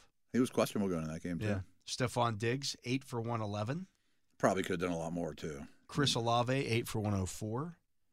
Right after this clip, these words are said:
Speaker 2: Uh, Amon-Ra Saint Brown, your final one hundred-yard receiver, nine for one oh two. That's just, like, what he does.
Speaker 1: That's what he does, yeah.
Speaker 2: Uh,
Speaker 1: Super
Speaker 2: Mi-,
Speaker 1: consistent.
Speaker 2: Michael Gallup had six for ninety-two.
Speaker 1: Yeah, I noticed that, too. I always liked him,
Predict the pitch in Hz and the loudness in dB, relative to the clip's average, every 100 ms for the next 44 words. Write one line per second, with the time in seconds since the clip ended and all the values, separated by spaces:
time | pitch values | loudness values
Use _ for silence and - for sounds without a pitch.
0 | _ _ _ _ _ - 98 95 101 110 | _ _ _ _ _ -6 -4 -4 -4 -4
1 | 120 131 135 123 127 120 131 123 104 120 | 0 2 2 2 2 0 -2 -4 -4 -2
2 | 120 101 98 - 120 120 110 110 113 113 | 0 0 -4 -2 0 0 0 0 0 0
3 | 110 104 107 98 95 - 123 104 98 110 | -2 -2 -4 -2 -4 -2 -2 -2 -2 0
4 | 131 139 131 117 110 110 95 - 113 85 | 0 0 -2 -2 0 0 0 0 -2 -2
5 | 87 - 127 - 104 95 - _ _ _ | -2 -2 0 -2 -2 -8 -14 _ _ _
6 | 98 _ _ - 95 90 85 87 90 92 | -20 _ _ -12 -10 -10 -10 -8 -4 2
7 | 117 87 - 98 82 80 78 95 80 - | 2 2 0 0 0 -4 -4 -6 -8 -10
8 | - _ 131 127 123 175 - 147 180 233 | -18 _ 4 6 6 4 2 2 2 0
9 | 220 139 127 139 98 98 90 - 110 - | -2 -2 0 -2 -2 0 2 2 0 -2
10 | 95 87 82 76 82 71 - 170 220 185 | -2 -2 -4 -6 -8 -10 0 4 8 8
11 | 165 175 156 - 131 - 135 92 - 110 | 8 6 4 4 4 6 4 4 0 -8
12 | - - 214 302 165 107 131 - 110 98 | -8 -2 2 4 4 6 4 6 2 2